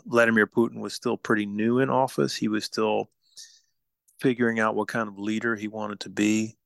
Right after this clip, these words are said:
You know, he was, he, he'd, he'd sort of, he'd made a, what seemed to be a, a close political or at least diplomatic relationship with our president, George Do-, uh, W. Bush at the time, and spent time with him on his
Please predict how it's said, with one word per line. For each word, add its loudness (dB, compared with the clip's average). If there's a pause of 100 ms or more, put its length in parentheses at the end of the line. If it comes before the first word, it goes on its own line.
(380)
You -8
know, -4
he 6
was, -2 (460)
he, 6
he'd, 4
he'd 0
sort 2
of, -4
he'd -2
made 2
a, -2 (400)
what 0
seemed 2
to 4
be 2
a, 0 (140)
a -14
close -2
political -4
or -4
at -8
least -6
diplomatic -2 (420)
relationship 2
with -2
our -2
president, -6
George -8
Do-, -6
uh, -8
W. -2
Bush 2
at -16
the -2
time, 0
and -10
spent -2
time 4
with 2
him 0
on -6
his -8